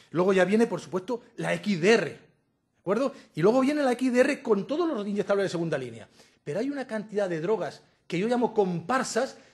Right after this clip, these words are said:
que no añaden nada al pronóstico. Estamos hablando, todo el mundo sabe que no me gusta la cicloserina, que no me gusta el pas, pero por si a alguno no le quedará claro, pues lo vuelvo a repetir ahora.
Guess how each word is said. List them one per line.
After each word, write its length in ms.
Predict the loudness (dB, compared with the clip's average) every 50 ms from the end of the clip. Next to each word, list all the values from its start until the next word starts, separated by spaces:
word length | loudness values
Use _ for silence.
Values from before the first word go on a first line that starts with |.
| _ _
que 180 | -2 0 0 0
no 300 | 0 0 0 0 -2 -2
añaden 420 | -4 -4 -4 -2 -2 -2 0 0
nada 200 | -2 0 0 0
al 120 | 0 0 -2
pronóstico. 540 | -4 -4 -4 -4 -4 -8 -12 -16 -16 -20 _ _ _ _ _ _ _ _ _ _ _ _
Estamos 300 | _ -10 -8 -6 -4 0
hablando, 560 | 0 2 2 2 0 -2 -4 -4 -8 -16 -20 -20 -20 -20 -20 -12
todo 140 | -8 -4 0
el 80 | 0
mundo 180 | 2 0 0 0
sabe 180 | -2 -2 -4 -4
que 140 | -4 -4
no 100 | -2 -2
me 120 | -2 -2 -4
gusta 240 | -6 -4 -4 -2 -2
la 80 | -2
cicloserina, 520 | -2 0 -2 -2 -2 -2 -2 -2 -2 -2 -4
que 80 | -4
no 100 | -6 -6
me 100 | -6 -6
gusta 240 | -6 -8 -6 -4 -4
el 100 | -4 -4
pas, 240 | -4 -6 -8 -8 -12 _ _ _
pero 140 | _ -18 -18
por 220 | -16 -16 -18 -18 -16
si 180 | -16 -14 -10
a 60 | -10
alguno 280 | -8 -6 -6 -6 -6 -4
no 80 | -4 -4
le 120 | -4 -2
quedará 260 | -2 -2 -2 -2 -2
claro, 240 | -2 -4 -4 -4 -6 -10 -16 -20 _
pues 100 | -10 -10
lo 80 | -6 -4
vuelvo 180 | -2 -2 0 -2
a 40 |
repetir 280 | -4 -4 -8 -10 -12 -12
ahora. 240 | -12 -14 -14 -16